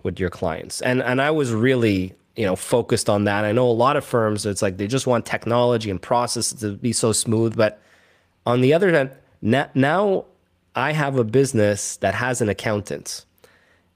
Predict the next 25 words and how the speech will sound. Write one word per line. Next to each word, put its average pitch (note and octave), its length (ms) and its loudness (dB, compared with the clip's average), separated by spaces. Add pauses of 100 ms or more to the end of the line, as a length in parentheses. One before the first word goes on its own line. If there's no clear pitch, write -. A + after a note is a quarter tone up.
(120)
and A2+ 240 0
I D3+ 160 -2
could D3+ 220 -2
see A2+ 800 0 (440)
the B2 100 0
flip D#3 320 0
side A#2 320 0
of G2+ 80 2
the F#2 80 0
coin. F2 420 -6 (760)
And A2+ 120 0
I C3+ 80 0
could C#3+ 180 -4
see F#3 220 4
what F3+ 160 6
it B2 80 2
feels F#3 560 2
like G2 420 0 (760)
when C3 680 2 (380)
people D3+ 260 0
focus C3 420 0
too - 160 -2
much A2 240 0
on G2 140 0
au-, F2 180 -2